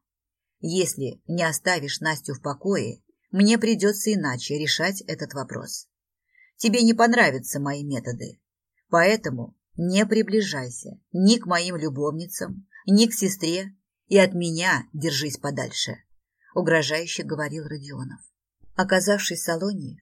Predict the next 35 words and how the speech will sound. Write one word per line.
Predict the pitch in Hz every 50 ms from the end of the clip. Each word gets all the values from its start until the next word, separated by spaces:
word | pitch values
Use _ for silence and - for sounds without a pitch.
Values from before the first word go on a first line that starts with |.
| _ _
я | - 175 180 180
просунула | 180 185 185 175 - 220 220 220 220 208 196 180
руки | 170 175 190 - - 180
в | 165
рукава | 165 165 - 156 147 165 175
пиджака | 190 - 196 202 - 180 185 - - 226 - - _ _ _ _ _ _ _ _
и | - -
обняла | 196 190 190 190 196 202 185 160 143
себя, | 131 - - - - - - - _ _ _ _ _ _ -
чувствуя, | - 220 226 220 - 185 185 185
как | 180 - 180 175 -
меня | 175 175 170 175 190 196
все | 190 - 170
колотит | 170 - 165 151 151 185 202 196 - 143 - -
от | 160 160 -
того, | - 156 151 139 170 185
что | 190 - - - 165 160 - 151
вытворял | 165 165 - 147 156 151 156 165 180 175 -
этот | - 165 - 160 151 -
мужчина. | 151 151 135 - - 160 - - - - - _ _ _ _ _ _ _ _ _ _ _ _ _ _ _
«Да | 185 165 208 208
что | 196 - - 247 233
с | 226 -
ним | 165 156 151
такое? | - 165 165 - - 156 151 - - - _ _ _ _ _ _ - - _ -
Почему | 220 226 226 - 262 254 262 240
он | 202 185 185
так | 196 - 208 202 196
себя | - - 175 165 180 185
ведет?» | 196 196 190 170 165 143 - _ _ _ _ _ _ _ _ _ - - - - -
Откуда | 208 208 208 - - 247 254 220 190 160 160
столько | - - - 196 190 190 - 190
ненависти | 190 175 165 170 185 185 175 175 190 190 - - 202
к | 196 - -
отчиму? | 208 196 - - - 160 151 147 -